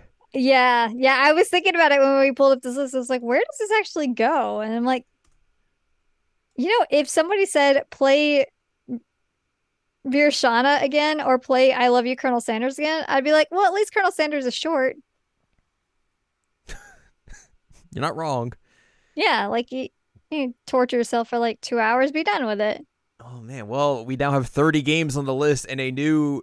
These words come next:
Speaker 2: number thirty. <laughs> Bhiroshana Rising Flower of Genpei, the worst Otome game on the list. <laughs>
Speaker 1: I hated it.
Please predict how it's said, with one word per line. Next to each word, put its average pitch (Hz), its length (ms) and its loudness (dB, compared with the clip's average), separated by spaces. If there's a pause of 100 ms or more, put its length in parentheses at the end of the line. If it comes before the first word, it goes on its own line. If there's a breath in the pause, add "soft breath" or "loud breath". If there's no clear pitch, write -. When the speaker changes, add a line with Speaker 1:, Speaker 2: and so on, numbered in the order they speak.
(120)
Speaker 2:
number 151 340 0
thirty. 139 720 4 (600 soft breath)
<laughs> - 600 -20
Bhiroshana 143 640 2
Rising 143 360 0
Flower 143 340 -2
of 139 160 -2
Genpei, 110 760 -6 (760)
the 110 160 -8
worst 135 580 -2
Otome 147 560 -2
game 123 460 -2
on 147 380 -4
the 143 160 0
list. 143 720 -2
<laughs> - 440 -20 (2000)
Speaker 1:
I 427 340 4
hated 370 800 2
it. - 220 -12